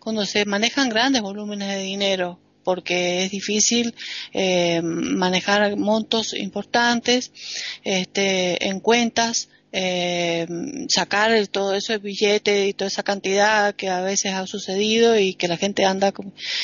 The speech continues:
eh, como incómoda y, y con temor. Entonces puedo entender esa situación, pero el dinero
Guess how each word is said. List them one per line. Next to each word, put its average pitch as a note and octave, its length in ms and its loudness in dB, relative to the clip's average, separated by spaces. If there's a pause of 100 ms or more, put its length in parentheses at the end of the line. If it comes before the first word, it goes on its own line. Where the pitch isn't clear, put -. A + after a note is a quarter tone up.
(100)
eh, G3 240 -2
como G#3 240 0
incómoda A3 680 4
y, G#3 280 0
y - 20 -2
con F#3+ 240 -6
temor. G3+ 380 2 (400)
Entonces A#3 400 2
puedo D4+ 200 4
entender A3+ 420 0
esa G3+ 180 -6
situación, G3 560 -6
pero G3 580 0
el G#3+ 220 0
dinero D4+ 560 4